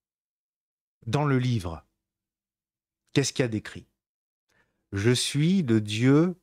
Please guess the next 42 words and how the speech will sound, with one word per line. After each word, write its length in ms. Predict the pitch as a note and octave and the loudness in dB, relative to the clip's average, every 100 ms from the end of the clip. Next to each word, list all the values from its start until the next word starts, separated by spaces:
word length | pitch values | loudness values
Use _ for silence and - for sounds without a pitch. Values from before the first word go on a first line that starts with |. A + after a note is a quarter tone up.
| _ | _
d'Isa-, 640 | G2 F#2+ A#2+ C3+ B2+ B2+ A2 | -14 -6 -2 0 0 -2 -6
de, 380 | G#2+ A#2+ G#2+ G2+ | 0 2 2 0
je 160 | G2 B2 | -2 -2
suis 200 | - F3+ | 0 2
le 140 | D3 | 2
Dieu 340 | A#2 A#2+ C#3+ D#3+ | 2 2 2 -2
d'Abraham, 840 | G2+ B2 C3+ B2 B2+ A#2+ A2+ A2+ C3 - | -6 -4 -4 -2 -2 0 -2 -4 -12 -16
d'Isaac 760 | G#2 B2+ A#2+ G#2+ G#2 G#2+ - - _ - _ _ | -4 -2 0 0 0 -4 -12 -20 _ -20 _ _
et 100 | A#2 | 0
de 320 | A2+ A#2+ C3 - _ | 2 2 0 -2 _
Jacob. 720 | F2 E2+ B2 - A2 F2 D#2 - _ _ _ _ - | -10 -4 -4 -4 -6 -6 -10 -20 _ _ _ _ -4
Je 140 | A2 | 0
suis 340 | B2 - C#3+ B2+ | 0 0 0 2
le 160 | A2+ | 2
Dieu 340 | G2 A#2 C3+ G2+ | 2 4 4 4
d'Israël. 960 | F2+ A#2+ B2+ - A2 F#2+ D#2 D2+ - _ _ _ _ _ _ _ _ | -2 -2 -2 -2 -2 -4 -6 -12 -16 _ _ _ _ _ _ _ _
Il 140 | G#2 F2+ | -12 -8
a 80 | F2 | -2
dit 300 | E3+ C#4+ - | 2 2 4
que 760 | E3+ D#3+ D3+ D3 C#3+ C3+ C3 | 4 6 6 6 4 4 2
c'était 460 | B2+ C#3 B2 D3 D3 | 2 0 2 4 4
le 160 | B2+ | 4
Dieu 140 | A2+ C3 | 2 0
de 40 | |
Papacito, 960 | - C3 - C3+ D#3 C3+ G#3 B3+ C4 A3+ | -2 -4 -2 -4 -6 0 2 2 0 0
euh, 260 | C#3+ C3+ | 0 2
il 100 | C3 | 2
a 80 | B2+ | 2
dit 180 | C#3+ C#4 | 2 2
que 80 | - | 2
c'était 340 | F3+ D#3 E3 | 0 2 2
le 60 | D3+ | 2
Dieu 240 | B2+ D3+ | 2 2
de 80 | C#3 | 4
Raymond, 680 | A#2 D3 E3+ A3+ B3+ B3 G3 | 2 2 2 2 2 2 4
euh, 400 | D#3+ D3+ D3+ C#3+ | 4 6 6 4
de 200 | C3 C#3+ | 4 2
Jean-Pierre, 840 | C3+ D3+ C#3+ - F#3+ A#3+ B3 A3+ | 4 -2 -2 2 4 4 2 2
euh, 260 | F3+ D#3 D3 | 2 2 4
ou 100 | C#3+ | 4
de 120 | C#3 | 4
Vercingétorix. 1000 | C#3 D#3+ D#3+ D3 D#3 E3+ F#3+ C#4+ - - | 4 2 0 0 0 4 4 4 0 -10